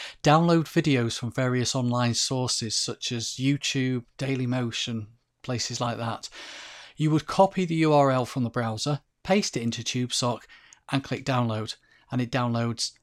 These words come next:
an M P four. Simple, but great. At the time, actually, it was amazing, the fact that you could actually download videos.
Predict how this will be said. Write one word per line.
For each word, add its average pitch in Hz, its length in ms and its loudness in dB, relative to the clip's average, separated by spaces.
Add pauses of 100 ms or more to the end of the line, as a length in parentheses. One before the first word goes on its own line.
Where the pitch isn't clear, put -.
an 113 120 -4
M 104 80 -4
P - 160 -12
four. 107 320 -8 (260)
Simple, 127 600 0 (520)
but 113 140 -6
great. 113 480 -6 (220)
At 156 120 2
the 160 80 0
time, 180 440 4
actually, 123 440 -2
it 131 140 -4
was 123 120 -2
amazing, 120 600 -2
the - 80 -10
fact 156 260 0
that 127 120 -4
you 127 100 -6
could - 120 -2
actually 123 340 -2 (260)
download 120 460 2
videos. 117 680 -4